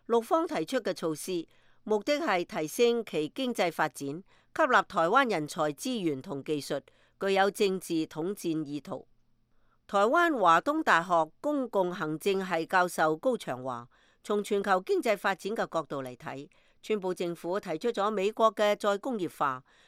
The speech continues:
用優惠措施鼓勵喺海外投資嘅美國公司回流。審視中國對台三十一項措施，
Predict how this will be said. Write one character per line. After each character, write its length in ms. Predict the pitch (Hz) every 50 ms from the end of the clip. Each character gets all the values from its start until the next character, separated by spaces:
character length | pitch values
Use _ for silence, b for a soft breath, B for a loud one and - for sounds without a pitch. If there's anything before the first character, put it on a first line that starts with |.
| b b
用 220 | - 214 208 220 240
優 160 | 302 330 302
惠 160 | 233 196 180
措 240 | 165 - 233 202 202
施 320 | 196 - - 240 240 240 -
鼓 200 | - 190 226 247
勵 220 | 220 185 170 165
喺 180 | 175 180 196 311
海 200 | 240 269 202 226
外 180 | 220 190 175
投 200 | 170 220 165 147
資 240 | 139 - - 226 220
嘅 120 | 180 185
美 180 | 160 160 165 175
國 180 | - 185 170 160
公 240 | - - 214 220
司 220 | 214 - - 214 208
回 220 | 175 156 139 135
流。 280 | 131 127 123 120 - - _ _ _ _ _ _ _ _ -
審 260 | - 214 254 339 -
視 140 | - 220 208
中 200 | 285 294 311 277
國 140 | 247 220
對 240 | 202 - 208 208 202
台 220 | - 226 156 143 143
三 240 | - - 254 240
十 100 | - -
一 60 | 170 190
項 280 | 214 262 - 156 147
措 220 | 135 - 170 147 135
施， 300 | - - 160 151 131